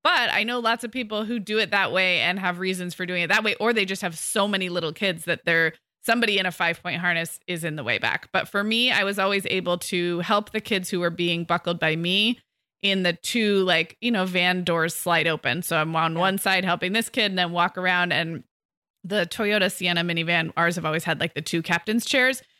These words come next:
Speaker 1: which work really nicely for a car seat or five-point harness. So yeah, it, the oldest was in the way back, um,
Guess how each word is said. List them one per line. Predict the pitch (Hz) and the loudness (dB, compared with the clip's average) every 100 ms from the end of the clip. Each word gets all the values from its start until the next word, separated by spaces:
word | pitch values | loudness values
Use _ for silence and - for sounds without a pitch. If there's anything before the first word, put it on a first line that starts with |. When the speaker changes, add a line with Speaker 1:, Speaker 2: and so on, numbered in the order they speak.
| _ | _
Speaker 1:
which | 202 196 | -4 -2
work | 190 196 - | 0 0 0
really | 175 160 | 0 2
nicely | 156 165 160 | 0 -2 -4
for | - - 160 147 147 165 _ | -6 -6 0 0 0 -4 _
a | 160 | -4
car | - 156 156 | -2 -4 -4
seat | 165 160 | -4 -4
or | - 135 156 | -4 -6 -4
five-point | - - 160 131 - | -4 -4 -4 -8 -6
harness. | 156 - 170 | -6 -4 -4
So | - 190 185 185 _ _ _ - | 0 0 0 -2 _ _ _ -4
yeah, | 214 277 254 | 0 2 0
it, | - 190 202 | -2 -6 -6
the | 196 | -4
oldest | 208 233 254 - | -2 -2 -4 -4
was | 233 | -6
in | 220 | -4
the | 202 | -4
way | 190 196 233 | 0 0 2
back, | 202 185 208 - _ 185 | 0 0 -2 -6 _ -6
um, | 185 180 180 175 175 - | -2 0 -2 -4 -8 -12